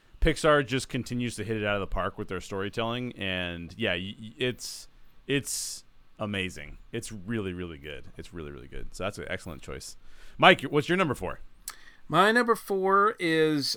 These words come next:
Speaker 2: uh, again, you can, you can sort of, uh, it's a franchise, and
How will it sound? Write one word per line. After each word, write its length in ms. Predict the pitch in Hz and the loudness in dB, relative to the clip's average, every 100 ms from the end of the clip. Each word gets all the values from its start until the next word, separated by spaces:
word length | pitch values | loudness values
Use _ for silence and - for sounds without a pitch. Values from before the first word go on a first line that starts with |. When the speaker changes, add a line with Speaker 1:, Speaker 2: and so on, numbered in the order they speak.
| - | 0
Speaker 2:
uh, 680 | 151 143 143 135 135 135 135 | 2 4 4 2 2 0 -2
again, 400 | 160 135 160 156 | -2 4 6 6
you 100 | 151 | 4
can, 320 | 165 185 165 165 | 0 0 0 -2
you 120 | 175 | -2
can 120 | 170 | -2
sort 220 | - 247 | 2 4
of, 240 | 202 147 - - | 4 -2 -14 -6
uh, 60 | 160 | -2
it's 180 | 156 160 | -2 -2
a 40 | |
franchise, 840 | - 196 185 - 185 185 185 165 - | 0 2 2 2 2 4 2 0 -4
and 260 | 147 143 | 0 0